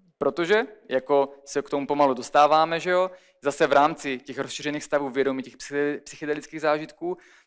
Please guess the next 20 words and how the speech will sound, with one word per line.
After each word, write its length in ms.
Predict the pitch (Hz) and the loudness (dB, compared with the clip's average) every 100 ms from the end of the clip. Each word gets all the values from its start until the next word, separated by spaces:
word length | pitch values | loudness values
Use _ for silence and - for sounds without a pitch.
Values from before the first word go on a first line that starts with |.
| - | -2
tak 140 | 131 | 0
lidé 240 | 147 180 | 4 4
potom 300 | 196 185 190 | 2 0 -2
popisují, 560 | 160 - 156 180 175 170 170 _ | -2 -6 -6 -6 -4 -6 -8 _
že 140 | 135 143 | -4 0
tam 160 | 160 | 2
jsou 300 | 160 175 170 | 2 0 -2
i 100 | 170 | -2
další 320 | 175 185 220 180 | 2 4 2 -4
formy 340 | - 147 139 | -2 0 0
vědomí, 560 | 127 135 147 143 147 151 _ _ _ _ _ | 2 2 0 -4 -10 -16 _ _ _ _ _
které 240 | - 135 120 | -10 -6 -4
nemají 280 | 123 131 160 | -2 -4 -4
třeba 240 | 180 175 | -2 -2
tělo 320 | 175 175 180 - _ - | 0 -4 -4 -8 _ -14
a 80 | - | -6
které 240 | 156 156 | 0 2
nevždy 280 | 165 143 143 | 2 -2 0
mají 200 | 135 139 | 2 2
pozitivní 680 | 139 127 135 123 131 127 | -2 -8 -8 -6 -4 -6